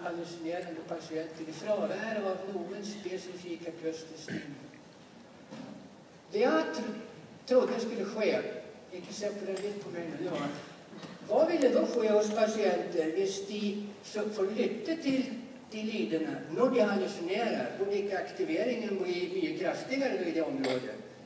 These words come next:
Neuronerna blir spontant aktiverat, då borde de väl bli ännu mer aktiverat vad vi driver aktiviteten utanför också.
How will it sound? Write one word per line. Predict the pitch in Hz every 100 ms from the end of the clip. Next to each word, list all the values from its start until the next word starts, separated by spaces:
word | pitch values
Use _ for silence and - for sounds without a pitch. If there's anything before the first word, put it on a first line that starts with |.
| 190
Neuronerna | 180 190 202 247 233 226 208
blir | 202 196
spontant | - 180 165 - 220 262 247
aktiverat, | 233 233 226 214 214 214 214 - - - - - -
då | 196
borde | 208 226
de | 214 214
väl | 208
bli | 190 196 202 208
ännu | 190 - 247
mer | 220 196 190 -
aktiverat | 208 190 170 170
vad | 175
vi | 175 170 165
driver | 170 196 220 220 214 208 208 - - - - - - - - - - - - - - - - - - - - -
aktiviteten | 196 - 196 196 196 180 180 180 180
utanför | 170 - 196 220 208
också. | - -